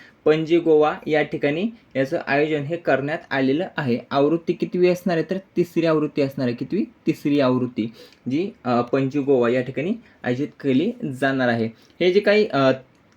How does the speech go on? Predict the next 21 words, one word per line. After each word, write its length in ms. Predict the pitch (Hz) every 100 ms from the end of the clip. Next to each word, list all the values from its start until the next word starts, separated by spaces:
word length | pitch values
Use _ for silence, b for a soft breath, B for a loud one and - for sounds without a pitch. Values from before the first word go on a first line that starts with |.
| _ _ _
आंतरराष्ट्रीय 460 | 143 160 185 185 202
पर्पल 380 | - 160 160 196 -
फेस्टिवल 340 | 180 - 185
असते 200 | 190 208
बघा, 220 | 196 139
तर 140 | 127 156
ते 80 | 185
कोणासाठी 600 | 180 - 165 190 202 208
असते? 220 | 185 165 156
तर 180 | 185 180
ते 60 | 180
असते 420 | 160 - 226 - _ _
अपंग 420 | - - 175 175
व्यक्तींसाठी, 960 | 175 165 151 - 160 160 151 127 117 113
लक्षात 240 | 131 160
ठेवायचं 280 | 147 143 143
आहे, 80 | 220 B B B -
अपंग 440 | 131 - 170 175
व्यक्तींसाठी 640 | 165 156 - 165 160 143
ते 260 | 135 190 226 151
असते. 480 | 147 - 117 117